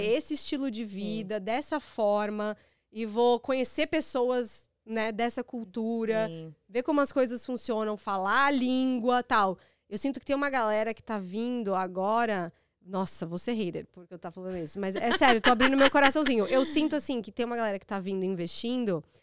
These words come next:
Speaker 2: que eles, principalmente, assim, vamos supor, indo pra Orlando.
Speaker 1: Uhum.
Speaker 2: É um lugar que tá com muito brasileiro,
Speaker 1: Muito
Speaker 2: a cultura
Speaker 1: brasileiro.
Speaker 2: brasileira é muito presente.
Speaker 1: Uhum.
Speaker 2: Então, assim, nem, nem parece que você migrou, num geral, sabe? A pessoa
Speaker 1: Sim.
Speaker 2: vai muito pro Brasil, porque aí já vem com a documentação, pode ir e vir.
Speaker 1: Uhum.
Speaker 2: Então, vai sempre,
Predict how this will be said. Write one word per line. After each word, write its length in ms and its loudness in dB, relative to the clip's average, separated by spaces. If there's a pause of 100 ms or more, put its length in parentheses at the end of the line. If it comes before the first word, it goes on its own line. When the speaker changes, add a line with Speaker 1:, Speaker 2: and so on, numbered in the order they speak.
(340)
Speaker 2:
que 140 0
eles, 340 2 (120)
principalmente, 480 0
assim, 100 -6
vamos 160 -4
supor, 220 -4
indo 160 -4
pra 180 0
Orlando. 580 -2
Speaker 1:
Uhum. 360 -10
Speaker 2:
É 80 -2
um 60 0
lugar 180 -2
que 80 -20
tá 80 -6
com 120 -8
muito 600 2
brasileiro, 500 0
Speaker 1:
Muito 120 -2
Speaker 2:
a 20 -14
cultura 340 -2
Speaker 1:
brasileiro. 360 0
Speaker 2:
brasileira 0 -
é 20 0
muito 300 0
presente. 840 0
Speaker 1:
Uhum. 440 -20
Speaker 2:
Então, 320 0
assim, 400 0 (220)
nem, 300 4
nem 200 8
parece 440 6
que 100 -8
você 320 0
migrou, 500 2
num 220 0
geral, 400 2
sabe? 300 2
A 40 -2
pessoa 220 0
Speaker 1:
Sim. 40 2
Speaker 2:
vai 100 4
muito 320 2
pro 100 -8
Brasil, 400 0
porque 220 -8
aí 80 -2
já 80 -4
vem 160 -6
com 80 -6
a 20 -6
documentação, 640 -4
pode 340 -4
ir 80 -6
e 80 -4
vir. 320 -4
Speaker 1:
Uhum. 320 -20
Speaker 2:
Então, 260 -2
vai 300 6
sempre, 640 4